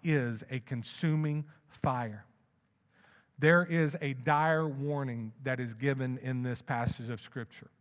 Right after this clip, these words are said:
We read, "Do not refuse him who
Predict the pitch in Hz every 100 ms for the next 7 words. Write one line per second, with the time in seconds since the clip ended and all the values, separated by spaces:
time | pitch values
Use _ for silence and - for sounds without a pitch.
0 | _ _ - - - 143 143 135 156 151
1 | 135 - 151 180 180 175 165 160 160 143
2 | - - 170 165 165 160 160 - 160 156
3 | 156 151 - 160 143 147